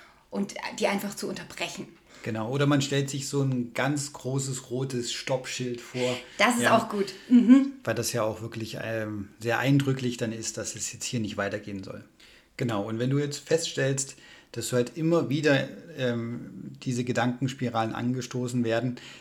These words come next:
Speaker 2: dann ist es auch vielleicht wichtig, wenn, dass du dir einfach auch eine Ablenkung suchst. Das heißt, eine Tätigkeit aufnimmst,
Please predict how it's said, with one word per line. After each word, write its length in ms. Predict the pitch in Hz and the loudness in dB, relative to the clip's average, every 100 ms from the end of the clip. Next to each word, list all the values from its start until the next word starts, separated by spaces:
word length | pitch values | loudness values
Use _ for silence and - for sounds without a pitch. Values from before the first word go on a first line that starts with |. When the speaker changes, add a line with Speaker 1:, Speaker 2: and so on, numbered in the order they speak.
| - | -8
Speaker 2:
dann 460 | - 117 143 160 160 | -2 2 2 0 -4
ist 140 | 135 | -4
es 120 | 139 | -4
auch 160 | - 139 | -4 -6
vielleicht 320 | - 135 127 | -2 -2 0
wichtig, 340 | 139 139 131 127 | -4 -4 -4 -2
wenn, 260 | 123 95 | -2 -2
dass 220 | 127 123 | -4 -6
du 80 | - | -6
dir 540 | 123 117 127 123 120 - _ _ _ _ _ _ | -4 0 4 4 4 -4 _ _ _ _ _ _
einfach 380 | - 123 131 - | -6 -6 -6 -8
auch 200 | - 127 | -4 -4
eine 260 | - - - | -2 -2 -2
Ablenkung 600 | 139 - 110 107 120 104 | -6 -6 -6 -6 -8 -8
suchst. 320 | 104 101 - | -10 -12 -10
Das 160 | 110 113 | -8 -6
heißt, 320 | 117 - - _ - - - - - 113 104 - - | -6 -8 -14 _ -20 -20 -20 -20 -14 -12 -12 -16 -4
eine 260 | 123 120 | 0 0
Tätigkeit 680 | - - 170 180 - 139 139 | -2 -2 -2 -2 -2 0 0
aufnimmst, 580 | - 139 - 143 139 - | -2 -4 2 2 2 -6